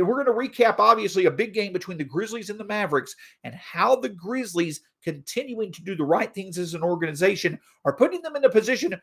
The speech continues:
to where they're not really having to worry about the negative impact of things like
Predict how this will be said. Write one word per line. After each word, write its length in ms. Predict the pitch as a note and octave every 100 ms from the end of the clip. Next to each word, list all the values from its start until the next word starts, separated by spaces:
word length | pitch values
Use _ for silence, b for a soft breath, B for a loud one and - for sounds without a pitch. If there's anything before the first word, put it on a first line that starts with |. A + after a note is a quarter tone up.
| _
to 80 | F#3
where 160 | F#3 F#3
they're 300 | C#3+ B3+ D#4
not 280 | C#4+ B3
really 220 | A#3+ A#3 G3
having 240 | G#3+ G#3+
to 100 | F3+
worry 340 | F3+ G#3+ B3+ G#3
about 320 | D#3+ D3+ - B B
the 80 | C#3
negative 320 | E3+ A3 F#3
impact 520 | D3+ G3 E3+ E3+ -
of 120 | E3+ -
things 340 | D#3+ D#3 D#3
like 180 | D3+